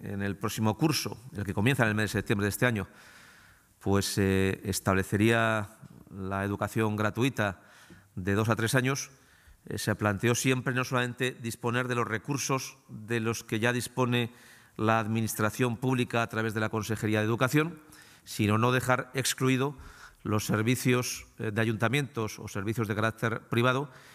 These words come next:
que pudieran existir y que pudieran querer adherirse a este procedimiento. Y, por tanto,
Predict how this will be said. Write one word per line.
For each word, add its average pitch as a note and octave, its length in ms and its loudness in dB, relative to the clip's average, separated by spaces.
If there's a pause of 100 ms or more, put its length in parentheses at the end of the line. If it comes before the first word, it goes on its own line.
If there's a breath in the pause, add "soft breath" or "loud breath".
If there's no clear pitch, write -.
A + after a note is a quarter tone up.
(240 loud breath)
que B2 140 2
pudieran C3+ 580 2
existir D3+ 560 0 (520 loud breath)
y A2 180 0
que A2+ 160 0
pudieran A#2+ 580 2
querer B2 400 0 (140)
adherirse A2+ 840 -2
a C3 80 -2
este A#2+ 180 -4
procedimiento. G2+ 560 -2
Y, G#2 40 -2
por F#2 160 -6
tanto, A#2+ 380 -2